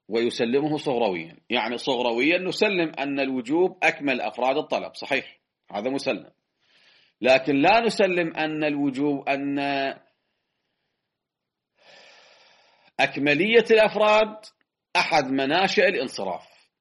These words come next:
الانصراف يحتاج إلى نكتة ثبو-، إثباتية، يحتاج إلى نكتة، يحتاج إلى ما يوجد علق بين اللفظ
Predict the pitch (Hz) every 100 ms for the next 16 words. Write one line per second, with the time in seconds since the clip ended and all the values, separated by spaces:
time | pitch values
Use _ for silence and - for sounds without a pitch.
0 | _ _ _ _ _ _ _ _ _ _
1 | _ _ _ _ _ _ _ - 135 147
2 | 156 143 151 143 185 208 190 165 135 135
3 | - 180 196 190 - 190 185 180 180 180
4 | - _ _ _ _ _ _ _ _ 117
5 | 143 185 - 185 170 127 131 - 127 117
6 | 117 113 147 123 85 _ _ _ _ 104
7 | - 139 143 120 117 104 101 110 165 -
8 | 131 135 156 - _ _ _ _ _ -
9 | 101 - - 143 139 - 127 131 131 131
10 | 131 - _ _ _ - 117 110 117 113
11 | 123 131 135 135 135 - - 127 139 175
12 | 175 160 131 175 156 139 - 107 120 208
13 | 202 - 151 135 139 139 131 135 180 151